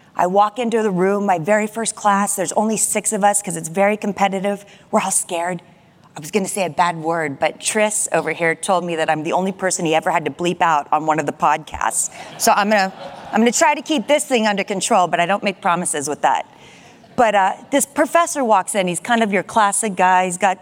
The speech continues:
papers trailing him behind him. His shirt's untucked. His shoes are untied. And he simply says,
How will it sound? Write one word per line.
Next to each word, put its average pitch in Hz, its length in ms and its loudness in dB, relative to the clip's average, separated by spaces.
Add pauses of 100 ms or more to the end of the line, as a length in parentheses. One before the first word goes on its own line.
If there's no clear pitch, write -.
(240)
papers 185 360 0
trailing 185 300 0
him 165 80 -4
behind 165 400 0
him. 170 140 0
His 156 140 -8
shirt's 180 320 -2
untucked. 175 500 0
His 156 80 -8
shoes 170 260 -4
are 180 60 0
untied. 165 580 -2 (480)
And 208 120 0
he 208 60 0
simply 247 360 -2
says, 175 640 0